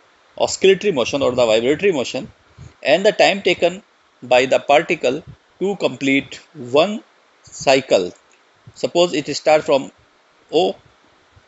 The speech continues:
reach A, then A to it comes again O,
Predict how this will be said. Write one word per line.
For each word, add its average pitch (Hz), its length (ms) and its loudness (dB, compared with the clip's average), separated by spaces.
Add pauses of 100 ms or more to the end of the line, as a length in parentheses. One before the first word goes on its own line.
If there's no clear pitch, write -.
(100)
reach 131 380 -2
A, 165 280 0 (260)
then 120 240 0 (140)
A 165 180 2
to 170 340 -2
it 135 180 -6
comes 135 220 -2
again 147 340 -2
O, 165 240 -2